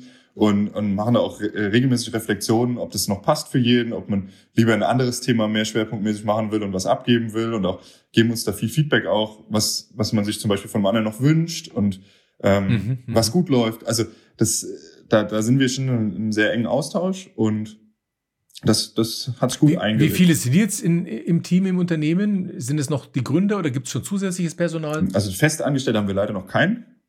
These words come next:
Speaker 1: Aber wir
Speaker 2: Mhm.
Speaker 1: haben viele Studenten, die uns unterstützen. Also
Speaker 2: Mhm.
Speaker 1: entweder als, ähm, als Hiwis, als sogenannte Hiwis oder Praktikanten oder Abschlussarbeiter im Bachelor und im Master.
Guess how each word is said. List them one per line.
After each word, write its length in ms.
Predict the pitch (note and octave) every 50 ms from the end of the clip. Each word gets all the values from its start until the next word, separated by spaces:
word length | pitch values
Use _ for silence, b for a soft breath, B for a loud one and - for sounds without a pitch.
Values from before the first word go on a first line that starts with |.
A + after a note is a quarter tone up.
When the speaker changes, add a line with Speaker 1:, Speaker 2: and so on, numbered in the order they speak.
| _ - _
Speaker 1:
Aber 640 | - G2+ F#2 F#2 F#2+ F#2+ F#2+ F#2+ G2 G2 F#2+ F#2
wir 100 | - C3+
Speaker 2:
Mhm. 20 | -
Speaker 1:
haben 360 | G#2 - G3+ F#2+ F#2+ F#2 E2
viele 220 | - - C#3 A#2+
Studenten, 400 | G#2+ - A2+ G2+ G#2+ A2 A#2+ E2
die 100 | F#2 F#2
uns 120 | F2+ F2 -
unterstützen. 640 | E2+ F2+ A2+ - - C3 B2+ C3 - E3 D#3+ D#3+ b b b b
Also 200 | - F#2 F#2+ -
Speaker 2:
Mhm. 60 | - E2
Speaker 1:
entweder 300 | - - - F#2+ E2+ D2
als, 400 | F2 F#2+ F#2+ - - - - -
ähm, 240 | F#2 F#2+ F#2 F2+ -
als 140 | - F2+ -
Hiwis, 380 | - E3+ E3 F3 E3 D#3+ - -
als 120 | C#3 -
sogenannte 420 | B2+ B2 B2 B2 A#2 A2+ A#2+ A#2+ A#2+
Hiwis 540 | B2 C#3 C#3+ D3+ D3+ D#3 - - - -
oder 320 | - G2+ G2+ G2 G2 F#2+ F#2
Praktikanten 960 | F#2+ - F#2+ - - A2 - B2+ B2+ D3 C#3 - A#2+ C3 C3 C3 C3 C3 B2
oder 220 | - F#2+ G2 G2
Abschlussarbeiter 760 | - - - - A#2 A#2 - - A2+ G#2 G#2+ G#2+ G#2+ G#2+ G#2+ G2
im 100 | F2 F2+
Bachelor 280 | A#2 A#2 - - G#2
und 60 | F#2+
im 60 | G2 F#2+
Master. 460 | G#2 A#2+ B2 - - B2+ B2 -